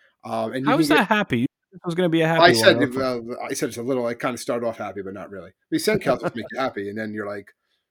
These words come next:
Speaker 1: "No, you can't
Speaker 2: Yeah.
Speaker 1: build them," so I guess it's not happy. Um, but yeah, you actually be fined. It does include kids. It actually is a special exemption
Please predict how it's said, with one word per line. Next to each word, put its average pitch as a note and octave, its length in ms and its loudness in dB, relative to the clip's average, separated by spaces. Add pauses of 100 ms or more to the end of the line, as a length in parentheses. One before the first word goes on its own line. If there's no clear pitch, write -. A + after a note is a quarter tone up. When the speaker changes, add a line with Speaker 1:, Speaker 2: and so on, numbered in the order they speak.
(240)
Speaker 1:
"No, C#3+ 140 -2
you B2 140 0
can't D3 160 0
Speaker 2:
Yeah. - 60 -6
Speaker 1:
build E3+ 160 8
them," A2 140 -6
so C#3 140 -4
I A#2+ 100 -4
guess A#2 180 -10
it's A2+ 100 -12
not A#2+ 120 -8
happy. G#2+ 280 -10 (280)
Um, C3+ 180 -2
but D3 100 4
yeah, E3 60 8
you D3 120 6
actually D#3 240 2
be C#3 80 -2
fined. D#3+ 300 2
It C#3+ 120 2
does F#3+ 200 4
include G3+ 280 2
kids. - 220 8
It C#3 60 4
actually D3 260 2
is B2+ 80 0
a C3 80 2
special C#3+ 380 -2
exemption C3+ 500 -2